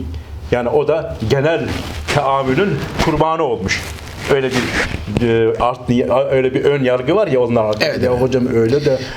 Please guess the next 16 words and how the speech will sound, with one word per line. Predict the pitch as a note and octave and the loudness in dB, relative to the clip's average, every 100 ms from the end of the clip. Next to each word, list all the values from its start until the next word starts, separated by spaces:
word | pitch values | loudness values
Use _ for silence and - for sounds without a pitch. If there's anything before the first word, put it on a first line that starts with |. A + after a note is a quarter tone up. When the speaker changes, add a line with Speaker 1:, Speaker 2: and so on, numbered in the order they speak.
| - | -4
Speaker 2:
Yanlış | D#3 E3 D#3+ C#3 | -2 0 -2 0
Speaker 1:
nasıl | C#3+ | 0
Speaker 2:
intibalar | C3+ C3+ C3 A#2+ B2+ | 2 0 0 0 0
Speaker 1:
yapacağız?" | C3 | 2
Speaker 2:
var, | A2 | 2
Speaker 1:
falan. | A#2 C#3 | 2 0
Speaker 2:
yanlış | F3+ C#3+ | 0 -2
kanaatler | - C3+ B2 G#2+ G#2+ A2+ | 0 0 0 0 0 2
var. | F#2+ F2 - - D#3+ | 2 0 -4 -2 0
Speaker 1:
Günün | F3+ F3 | 2 2
birinde | D3+ D3+ C#3+ D3 | 2 2 2 2
geldi | D3 D3 C3+ C3 D#3 D3+ D3+ - - | 2 2 2 2 2 2 0 -4 -2
hicap | B2+ B2+ D#3 - - | 0 2 0 -2 -4
içerisinde. | - A2 A2 A2+ G2+ A2+ A#2+ A#2 | 0 0 0 0 2 2 2 2
"Hocam," | B2+ A#2+ A2+ G#2+ | 2 2 0 0
dedi, | G#2+ G#2+ | 0 0